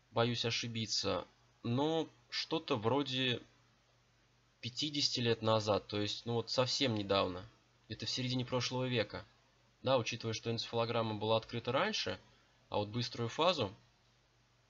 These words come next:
точнее фазу быстрого сна, открыли совсем недавно. Нет, не с трех до четырех ночи глубокий сон. Щас я расскажу. А,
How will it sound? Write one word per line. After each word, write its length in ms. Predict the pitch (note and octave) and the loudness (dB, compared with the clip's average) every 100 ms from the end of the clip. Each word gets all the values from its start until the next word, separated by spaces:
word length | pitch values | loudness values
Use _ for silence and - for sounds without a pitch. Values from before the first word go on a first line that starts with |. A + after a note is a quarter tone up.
| - | -10
точнее 260 | A#2+ - A#2+ | -6 -2 0
фазу 300 | C3 B2 A2+ | 2 0 0
быстрого 400 | A#2+ - A#2 A2+ | -4 0 0 2
сна, 340 | - G#2+ G2+ - _ _ - - _ _ _ _ _ | 2 2 2 -4 _ _ -20 -20 _ _ _ _ _
открыли 320 | G#2+ G#2 D3 D3+ | -6 -4 -2 0
совсем 400 | C#3+ A#2+ C#3+ D3 | 0 0 0 0
недавно. 480 | C3 G#2+ G2 F#2 - _ _ _ - | 2 2 2 -2 -10 _ _ _ -6
Нет, 540 | A2 A#2 G#2 - - - _ | 0 2 0 -2 -18 -20 _
не 160 | - B2 | -6 -4
с 80 | B2 | -2
трех 220 | C3 A2+ | -2 -2
до 80 | G#2+ | -2
четырех 380 | - G#2+ G#2 - | -4 -4 -4 -4
ночи 260 | G2+ - | -4 -4
глубокий 400 | G#2+ G2+ G2 - | -6 -6 -6 -8
сон. 260 | - G2 F#2 | -8 -6 -6
Щас 260 | - B2 | -6 -4
я 60 | B2+ | -4
расскажу. 500 | B2 - A#2+ G#2 F2+ - _ _ _ _ _ - - _ _ _ | -6 -4 -4 -4 -8 -14 _ _ _ _ _ -20 -20 _ _ _
А, 380 | A2 A2 G#2+ G2+ | 0 2 2 0